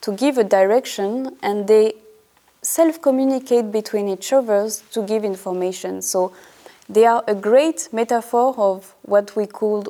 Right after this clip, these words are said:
also think as a brain. The hive could be a brain, and the bees could be the neurons. So by trying to learn something from them, we can also learn from ourselves and from the,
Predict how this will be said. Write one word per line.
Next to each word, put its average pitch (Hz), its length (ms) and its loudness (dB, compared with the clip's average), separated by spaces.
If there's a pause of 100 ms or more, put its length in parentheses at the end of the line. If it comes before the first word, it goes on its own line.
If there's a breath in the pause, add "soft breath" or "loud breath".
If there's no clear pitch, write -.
also 202 340 -4
think 226 580 -8 (640 soft breath)
as 196 220 2
a 185 40 0
brain. 196 600 -2
The 190 140 -2
hive 269 360 2
could 202 180 -4
be 214 200 -2
a 196 40 0
brain, 190 440 -2
and 208 180 -6
the 190 60 -4
bees 220 320 -4
could 185 240 -8
be 202 180 -4
the 185 200 -4
neurons. 180 680 -2 (120)
So 208 400 0 (680 loud breath)
by 202 500 0 (460)
trying 277 440 0
to 233 140 -8
learn 214 360 0
something 254 360 -4
from 214 300 -2
them, 240 300 2
we 233 120 0
can 226 180 -4
also 220 320 -2
learn 214 340 0
from 190 360 -2
ourselves 240 680 0
and 185 180 -4
from 180 360 -6
the, 175 540 -4